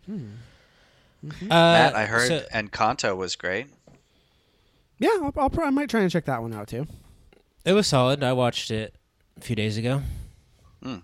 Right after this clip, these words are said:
Speaker 1: Yeah, we'll see. My list is huge. Travis can attest to that, and it's only getting
Speaker 2: Not
Speaker 1: bigger.
Speaker 2: as, I didn't like Encanto as much as Raya and the Last Dragon or Mitchell versus the Machines if we're talking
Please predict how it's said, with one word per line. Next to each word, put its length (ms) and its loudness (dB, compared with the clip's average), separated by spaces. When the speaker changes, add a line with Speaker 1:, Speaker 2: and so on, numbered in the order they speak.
Speaker 1:
Yeah, 160 -10
we'll 120 -2
see. 340 -10
My 140 6
list 200 12
is 140 2
huge. 320 2
Travis 400 2
can 140 -4
attest 320 -6
to 60 -16
that, 260 -14
and 140 -8
it's 100 2
only 200 8
getting 180 0
Speaker 2:
Not 180 4
Speaker 1:
bigger. 200 -2
Speaker 2:
as, 60 -8
I 120 2
didn't 220 2
like 320 -2
Encanto 580 -4
as 120 -4
much 280 -6
as 520 -10
Raya 300 -2
and 100 -6
the 60 -8
Last 300 -10
Dragon 480 -6
or 640 -8
Mitchell 300 -12
versus 360 -12
the 80 -12
Machines 600 -10
if 140 -18
we're 100 -16
talking 600 -10